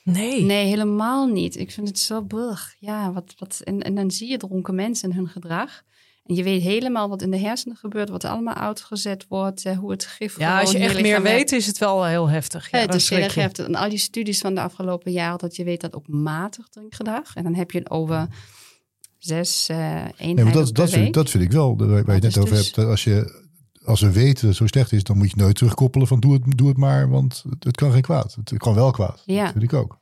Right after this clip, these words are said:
Speaker 1: Ja, maar dat is hetzelfde. Ik had met in-, op Instagram met iemand een discussie die zei: "Ja, maar alles met mate is goed." Ja, dan moet je mij
Speaker 2: Nee.
Speaker 1: hebben. Dan zeg ik: "Zeg jij ook tegen een roker van: 'Je kunt er gewoon wat minder roken, doe niet zo moeilijk'?"
Speaker 2: Het is heel individueel, hè? Het hangt echt ervan af
Speaker 1: Snuif dan wat minder.
Speaker 2: wie je
Speaker 1: Weet
Speaker 2: bent.
Speaker 1: je, ja.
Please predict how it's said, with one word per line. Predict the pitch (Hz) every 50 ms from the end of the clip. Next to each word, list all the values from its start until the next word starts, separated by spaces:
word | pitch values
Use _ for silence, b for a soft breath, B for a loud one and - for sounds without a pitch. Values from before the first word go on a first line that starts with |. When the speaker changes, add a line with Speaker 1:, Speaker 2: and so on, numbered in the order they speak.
| _ _
Speaker 1:
Ja, | _ - 170 -
maar | 151 151 160
dat | 165 160
is | -
hetzelfde. | 147 - - 156 156 180 190
Ik | 185 -
had | 196 196 190
met | 185 175 165
in-, | 170 - 220 - _
op | - 220 - -
Instagram | 202 214 190 - 175 180 175 165
met | 165 170 -
iemand | 170 175 175 170 180
een | 185
discussie | 165 160 - - 208 208 143 170
die | 180 170
zei: | - 175 160 143 135
"Ja, | 131 120 - - - 147
maar | 147 139
alles | 139 156 170 190 180 -
met | 175 170 139
mate | 170 175 175 170 160 - 160
is | 156 -
goed." | - - 233 196 - - - B B B B B B B B B B B
Ja, | B 135 143
dan | 147 156 156
moet | 160 156
je | - 160
mij | 139 151 170
Speaker 2:
Nee. | 180 160
Speaker 1:
hebben. | 151 139 151
Dan | 156 170
zeg | 160 170 180 165
ik: | 175 -
"Zeg | - - 202 -
jij | - 196 196
ook | 196 214 -
tegen | - 196 190 202
een | 196 190
roker | 220 240 254 254 - 185
van: | - - 160 160
'Je | 156 143
kunt | - 147 143
er | 147
gewoon | 139 151 151
wat | 151 135
minder | 143 170 185 208 214 170
roken, | 139 139 135 135 127 - 170 190 190
doe | 180
niet | 190 170
zo | 175
moeilijk'?" | 185 196 220 247 233 196 156 135 - -
Speaker 2:
Het | -
is | - -
heel | 240 262
individueel, | 254 254 240 220 208 220 202 196 196 214 208 175 202
hè? | 165
Het | 185 190 -
hangt | 202 202 196
echt | - - 208 208 -
ervan | - 196 - - 196
af | 175
Speaker 1:
Snuif | 180 180 208 202 208 220 175
dan | - 208 208
wat | 214 220
minder. | 196 226 262 277 254 185
Speaker 2:
wie | 151 147
je | 160 185
Speaker 1:
Weet | 175 175 175
Speaker 2:
bent. | 185 185
Speaker 1:
je, | 190 214 190 196
ja. | 220 214 185